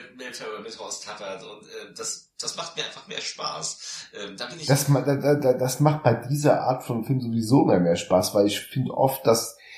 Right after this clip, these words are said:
Speaker 2: die so, die britischen oder die englischen Synchronisationen, die sind ja meistens dann gedubbt und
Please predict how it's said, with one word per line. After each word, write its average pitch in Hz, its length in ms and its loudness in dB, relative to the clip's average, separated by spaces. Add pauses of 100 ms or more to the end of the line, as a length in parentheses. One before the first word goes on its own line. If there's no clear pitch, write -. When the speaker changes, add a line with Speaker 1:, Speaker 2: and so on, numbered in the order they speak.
(280)
Speaker 2:
die 120 100 2
so, 117 360 0 (260)
die 123 160 2
britischen 139 760 2
oder 120 160 2
die 160 120 0
englischen 139 480 4
Synchronisationen, 127 960 2
die 110 60 -2
sind 110 100 -8
ja 123 120 6
meistens 113 420 2
dann 104 280 0
gedubbt 120 460 0
und 123 300 -4